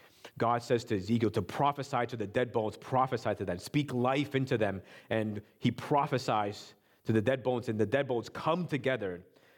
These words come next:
The joints and ligaments come together, take on flesh, and become living and breathing beings. That's what recreation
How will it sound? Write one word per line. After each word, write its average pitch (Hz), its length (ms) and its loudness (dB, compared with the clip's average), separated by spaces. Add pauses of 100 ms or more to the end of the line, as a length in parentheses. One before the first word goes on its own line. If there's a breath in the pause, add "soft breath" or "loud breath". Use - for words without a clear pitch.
(120)
The 110 120 2
joints 139 380 2
and 113 140 0
ligaments 135 380 2
come 135 200 -2
together, 127 320 2
take 143 280 -2
on 135 140 0
flesh, 131 280 -2
and 107 100 -6
become 120 460 -2
living 135 300 2
and 113 140 -4
breathing 127 520 2
beings. 113 600 2 (300 loud breath)
That's 143 240 0
what 139 240 0 (120)
recreation 131 920 4